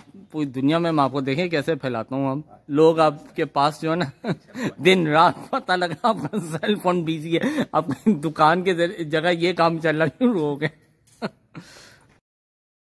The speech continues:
दोस्तों, फिर अंग्रेज़ों ने कब्ज़ा किया और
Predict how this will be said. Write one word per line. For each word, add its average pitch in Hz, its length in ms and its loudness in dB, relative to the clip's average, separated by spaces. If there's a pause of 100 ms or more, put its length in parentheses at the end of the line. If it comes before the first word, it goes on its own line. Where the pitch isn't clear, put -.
(1400)
दोस्तों, 123 360 -6 (680)
फिर 143 260 -2
अंग्रेज़ों 123 580 -4
ने 143 120 -4
कब्ज़ा 131 440 -6
किया 120 380 -12 (1040)
और 98 920 -8